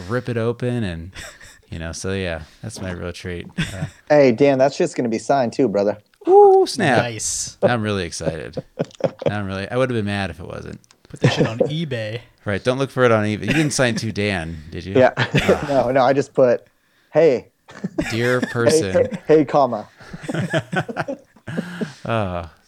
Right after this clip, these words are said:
Speaker 1: or what about you, Eddie? What's your real treat this week?
Speaker 3: Uh, my, my real treat is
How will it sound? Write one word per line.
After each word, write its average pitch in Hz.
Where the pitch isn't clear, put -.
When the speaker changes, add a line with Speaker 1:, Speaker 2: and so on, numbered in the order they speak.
Speaker 1:
or 120
what 131
about 117
you, 95
Eddie? 90
What's 95
your 90
real 85
treat 85
this 92
week? 92
Speaker 3:
Uh, 147
my, 151
my 143
real 151
treat 147
is 123